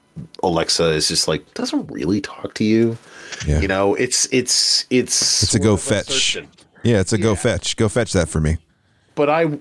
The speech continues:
Speaker 1: I'm more interested in, like, a situation where I can actually talk to the computer and
Speaker 2: Mm-hmm.
Speaker 1: have it actually teach me to cook things that could be, like, really, really good.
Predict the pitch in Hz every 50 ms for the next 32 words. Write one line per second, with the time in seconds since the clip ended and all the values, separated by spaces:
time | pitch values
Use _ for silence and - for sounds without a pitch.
0 | - - 139 139 143 139 135 135 135 139 139 139 147 156 147 127 131 127 - -
1 | - 139 - - - 123 120 110 104 95 104 110 110 107 107 101 95 90 87 85
2 | - - - _ _ _ _ _ _ _ _ _ _ _ _ 123 - - - 120
3 | 113 - - 127 113 107 104 110 - - - 113 101 101 98 95 98 98 98 95
4 | 107 95 - 107 107 110 - - - 104 104 92 - - - - 98 98 95 -
5 | - 95 95 95 - 104 87 - - - 95 87 87 90 87 82 80 73 - 98
6 | 92 87 80 85 87 85 80 92 85 - _ - 92 92 - - - 101 95 90
7 | 82 - - 92 82 - - 90 82 78 - - 85 - - - 85 82 85 87
8 | 87 - - - - - - - _ 101 85 - - 101 87 - 95 87 80 78
9 | - - 82 - - - 90 90 127 139 127 120 113 98 80 80 80 85 95 98
10 | 98 95 82 71 78 78 69 64 - -